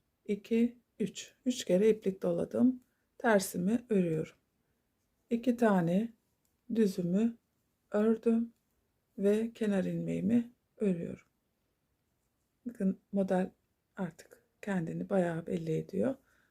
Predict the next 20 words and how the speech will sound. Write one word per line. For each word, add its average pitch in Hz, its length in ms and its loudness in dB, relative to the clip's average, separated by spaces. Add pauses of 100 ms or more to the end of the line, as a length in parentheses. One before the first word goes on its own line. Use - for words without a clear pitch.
(200)
Ön 233 160 8
sıradayız 180 540 6
arkadaşlar. 175 680 -4
Kenar 240 260 8
ilmeğimi 190 360 8
örmeden 196 420 4
aldım. 180 320 -4 (640)
İki 247 240 0
tane 208 380 4
tersim 185 580 2
var. 202 320 -6 (680)
İki 233 240 0
tane 180 340 2
tersimi 196 680 0 (240)
örüyorum. 180 420 0 (680)
Yanında 233 400 10
beş 240 220 8
tane 208 420 2 (100)
düzüm 175 380 -2
var. 175 260 -12